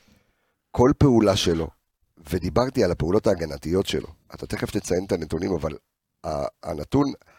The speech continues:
הכי מעניין בסיפור הזה, שמתחילת העונה ועד עכשיו, באותם, במספר דקות שליאור רפאלוב שיחק, הבן אדם מוביל את הקבוצה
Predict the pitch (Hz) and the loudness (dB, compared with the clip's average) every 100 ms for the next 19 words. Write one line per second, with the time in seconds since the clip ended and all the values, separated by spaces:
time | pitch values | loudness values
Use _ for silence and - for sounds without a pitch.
0 | _ - 76 - 147 156 104 101 120 98 | _ -16 -8 -2 2 4 4 4 2 2
1 | - _ _ 85 - 92 151 147 87 87 | -2 _ _ -10 -10 0 4 4 4 0
2 | - _ _ _ - 85 110 143 107 - | -6 _ _ _ -10 -6 -4 0 2 4
3 | 85 76 65 _ - 87 113 - - 73 | 2 0 -8 _ -6 -2 0 -2 -2 -4
4 | - 78 73 101 87 85 82 - 123 113 | -4 -4 -2 -4 -4 -6 -4 0 2 2
5 | 95 95 90 92 85 87 90 - - 110 | 0 0 0 0 0 -2 -4 -6 -2 -2
6 | - _ - - _ 80 85 82 110 135 | -2 _ -20 -20 _ -4 -2 0 0 2
7 | 101 147 - 90 92 - 165 | 0 0 -4 -6 -4 2 2